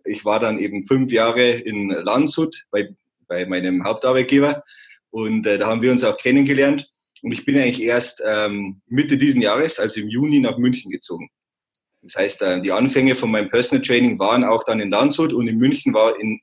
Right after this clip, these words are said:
in dem Sinn ein Cut, dass ich da nochmal komplett neu angefangen habe. Und, äh, im Endeffekt war der Wechsel nach München ursprünglich ein Wechsel, ähm,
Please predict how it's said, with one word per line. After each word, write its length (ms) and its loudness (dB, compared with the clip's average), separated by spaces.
in 240 -12
dem 140 0
Sinn 320 2
ein 100 -10
Cut, 280 -2
dass 140 0
ich 120 -6
da 160 2
nochmal 320 0
komplett 380 -8
neu 160 0
angefangen 420 4
habe. 220 0
Und, 420 -4
äh, 340 -2
im 120 2
Endeffekt 480 -2
war 100 4
der 140 0
Wechsel 260 -2
nach 160 -6
München 400 -2
ursprünglich 880 -4
ein 240 -2
Wechsel, 420 -4
ähm, 160 -20